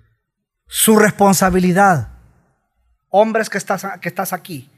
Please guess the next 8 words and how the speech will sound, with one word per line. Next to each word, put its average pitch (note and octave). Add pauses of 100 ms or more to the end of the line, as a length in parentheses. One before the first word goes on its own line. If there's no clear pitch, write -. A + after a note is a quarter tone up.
(800)
y D#3
me D#3
ves G3
por F#3
la F3+
televisión, F#3 (440)
su -
responsabilidad A#3